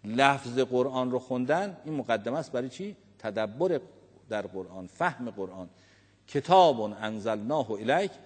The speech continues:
لیدبروا آیاته. اصلاً این فلسفه این کتاب این است که تدبر بشه، بفهمی چی میگی.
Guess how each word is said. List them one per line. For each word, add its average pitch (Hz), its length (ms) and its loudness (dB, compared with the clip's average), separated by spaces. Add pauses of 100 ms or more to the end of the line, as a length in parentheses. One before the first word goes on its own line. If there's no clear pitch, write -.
(160)
لیدبروا 127 1200 6
آیاته. 98 320 -6
اصلاً 175 160 -2
این 180 60 -2
فلسفه 151 540 0
این 214 140 -4
کتاب 175 280 -6
این 185 100 -10
است 175 120 -8
که 175 60 -10
تدبر 135 600 -2
بشه، 135 280 -8 (320)
بفهمی 175 420 6
چی - 160 -6
میگی. 110 220 -8